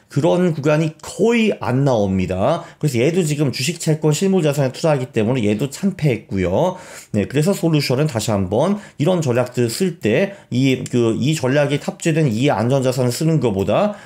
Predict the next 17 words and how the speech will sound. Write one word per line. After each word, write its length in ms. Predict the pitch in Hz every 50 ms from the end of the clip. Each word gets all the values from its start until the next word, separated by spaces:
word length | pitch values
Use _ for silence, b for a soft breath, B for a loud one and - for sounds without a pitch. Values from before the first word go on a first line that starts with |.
| B B -
비에이에이 400 | - 120 139 180 196 196 190 165
전략을 260 | 151 147 135 127 131 131
참고해가지고 960 | - 175 175 165 147 143 127 110 107 104 101 98 104 113 147 180 - 180 -
비에이에이와 580 | 117 117 143 151 160 160 156 147 147 143 143
똑같이 520 | 143 202 208 - 190 175 - - 190 185 -
안전자산 680 | 95 104 117 135 139 151 147 131 139 127 143 131 131
투자를 320 | - - 160 139 135 127
하는 140 | 143 131 120
것이 340 | 107 107 104 143 165 185 185 B B B -
어떻겠냐라는 760 | 107 101 - 151 - - 151 143 139 135 131 120 120 113 113 101
것이 440 | 98 104 104 - 139 175 185 185 - - _ -
제 460 | - - 120 107 123 147 170 156 - - _
제안입니다. 1080 | - - - 110 113 123 127 117 101 90 87 87 82 82 95 98 98 92 90 90 87 82
네, 100 | 98 110 104
그래서 260 | - 120 131 131 147 -
그런 200 | - - 147 139
식으로 520 | - - 113 107 110 123 165 196 190